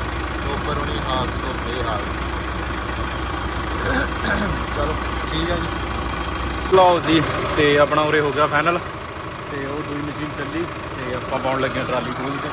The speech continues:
ਤੇ ਆਪਾਂ ਨੇ ਉੱਧਰ ਬਣਾਤਾ ਡਰਾਈਵਰ ਚੋਟੀ ਦਾ, ਡਰਾਈਵਰ ਚੋਟੀ ਦਾ। ਇਹਨੇ, ਇਹਨੇ ਤਾਂ ਕੁਛ ਨਹੀਂ ਕਰਨਾ, ਡੱਕਾ ਨਹੀਂ ਤੋੜ ਕੇ ਰਾਜੀ ਇਹ ਟਰੈਕਟਰ ਪਰ ਬੈਠ ਹੀ ਨਹੀਂ ਸਕਦਾ ਹੈਗਾ।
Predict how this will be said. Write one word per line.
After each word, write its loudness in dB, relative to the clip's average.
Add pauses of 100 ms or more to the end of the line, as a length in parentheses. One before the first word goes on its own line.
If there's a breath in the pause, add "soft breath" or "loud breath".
(460)
ਤੇ 0
ਆਪਾਂ 6
ਨੇ 4
ਉੱਧਰ 4
ਬਣਾਤਾ 4
ਡਰਾਈਵਰ 0 (1300)
ਚੋਟੀ 0
ਦਾ, -2 (460)
ਡਰਾਈਵਰ -2 (100)
ਚੋਟੀ -6
ਦਾ। -4 (100)
ਇਹਨੇ, 2
ਇਹਨੇ 0
ਤਾਂ 2
ਕੁਛ -6
ਨਹੀਂ -2
ਕਰਨਾ, -2 (480)
ਡੱਕਾ 0
ਨਹੀਂ -2
ਤੋੜ 0
ਕੇ -4
ਰਾਜੀ 0
ਇਹ -4
ਟਰੈਕਟਰ -2
ਪਰ -2
ਬੈਠ 0
ਹੀ -2
ਨਹੀਂ -4
ਸਕਦਾ -2
ਹੈਗਾ। -4